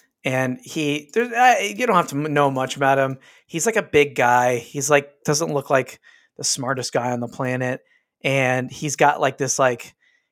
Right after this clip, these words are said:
isn't his wife, like, really, like, into Trump? Which, where, you know, obviously I'm extremely, extremely into Trump. You know me.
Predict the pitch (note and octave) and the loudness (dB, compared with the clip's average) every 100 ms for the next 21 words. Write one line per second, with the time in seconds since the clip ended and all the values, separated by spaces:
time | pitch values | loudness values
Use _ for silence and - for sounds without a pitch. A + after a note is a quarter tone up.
0 | - F#3 F4+ - D#3 A3+ F#3+ F#3+ - D3+ | -10 -6 -4 -4 0 2 2 0 0 0
1 | C#3 - C3 D3 D#3 D#3+ D#3 C#3+ A#2+ - | 0 -10 -4 -2 -2 -2 -2 -4 -6 -10
2 | _ _ _ E3 D#3+ D#3 C#3+ - D#3+ G3+ | _ _ _ -4 -2 -4 -8 0 0 0
3 | C3 A#2 - - _ _ - C#3 C3+ B2 | -4 -4 -6 -8 _ _ 0 2 2 -2
4 | C3+ C3 G#2+ G2+ - A#2+ A#2 - A#2 A2+ | -8 -8 -8 -8 -8 -6 -4 -4 -4 -6
5 | G#2+ - C#3 - - C3+ B2+ A#2 A2+ - | -10 -16 -8 -4 -4 -4 -4 -4 -6 -6
6 | - B2+ A#2+ A#2 A#2 - - _ _ C3+ | -4 -4 -4 -6 -8 -14 -20 _ _ -4
7 | A2+ A2 D3 A#2+ - _ _ - C#3 B2+ | -4 -2 0 0 -2 _ _ -8 -4 -4
8 | A#2+ B2+ A2+ | -4 -6 -8